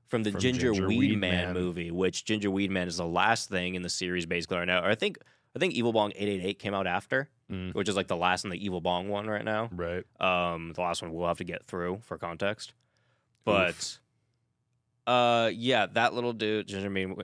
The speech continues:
Speaker 1: Weed Man, where was I at? Um, Ooga Booga.
Speaker 2: Yeah.
Speaker 1: He popped up in that movie,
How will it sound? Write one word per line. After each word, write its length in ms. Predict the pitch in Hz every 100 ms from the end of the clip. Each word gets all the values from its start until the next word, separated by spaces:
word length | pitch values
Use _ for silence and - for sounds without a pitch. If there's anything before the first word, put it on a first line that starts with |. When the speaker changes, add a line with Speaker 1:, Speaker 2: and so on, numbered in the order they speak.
| -
Speaker 1:
Weed 220 | 90 87
Man, 180 | 87 87
where 100 | 90
was 120 | 90
I 80 | 90
at? 280 | 90 87 - 90
Um, 500 | 85 85 82 82 - _ _ _ 170
Ooga 180 | 175 160
Booga. 460 | 151 135 98 82 _ _ -
Speaker 2:
Yeah. 340 | 90 92 78 -
Speaker 1:
He 240 | - 143 143
popped 480 | - 143 120 -
up 220 | 120 98 -
in 120 | 113
that 140 | 104
movie, 480 | 101 104 110 127 135